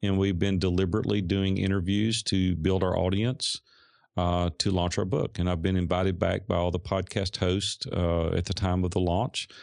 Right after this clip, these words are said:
and we're gonna do kind of a blitz. So it's well thought out. We, we believe, I have a C O O, his name's Tom Schwab, lives in Kalamazoo, Michigan.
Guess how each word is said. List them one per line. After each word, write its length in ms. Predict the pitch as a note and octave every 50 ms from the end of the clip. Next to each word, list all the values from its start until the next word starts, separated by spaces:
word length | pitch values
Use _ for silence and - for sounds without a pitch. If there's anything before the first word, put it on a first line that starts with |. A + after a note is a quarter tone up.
| - - - - - _ _
and 140 | - F2+ F2
we're 100 | F2+ F2+
gonna 160 | F#2 F2+ F2
do 160 | F2 F#2 F#2
kind 200 | F#2 - G2 F#2
of 100 | F#2 E2+
a 60 | F2+
blitz. 460 | E2 D#2 - F#2+ A2+ A#2+ G#2 F#2 - -
So 240 | - - G2+ G2+
it's 260 | G#2 G2+ G#2 - - -
well 240 | - A2+ G#2+ A#2+ C#3+
thought 280 | D#3+ - - A#2 G#2+ G2
out. 300 | G2 A2+ A2+ F#2 E2+ F#2
We, 200 | G2+ B2 C#3 - - -
we 180 | A2+ C3 D#3+
believe, 500 | E3+ E3+ D#3 B2+ A2+ A2+ A2+ A#2 A2 G#2
I 80 | - A#2
have 160 | B2 D3 A#2
a 40 | G#2
C 380 | - - - B2 A#2+ B2 B2 - _ - B2 -
O 180 | A2+ A2+ A2+ -
O, 260 | - F2+ E2+ F2 F2+
his 140 | F#2 - -
name's 200 | F#2 F2+ E2+ -
Tom 220 | - G2 F#2+ G2+
Schwab, 500 | G2 - - F2+ E2+ E2 D#2+ D#2+ F2+ F2
lives 200 | F#2 F2 F2 E2+
in 60 | F2+
Kalamazoo, 460 | E2 - F#2 F2+ F2+ F2+ F2+ - G2+
Michigan. 500 | G2 G2+ F2+ E2+ - - - F#2 F#2 F#2+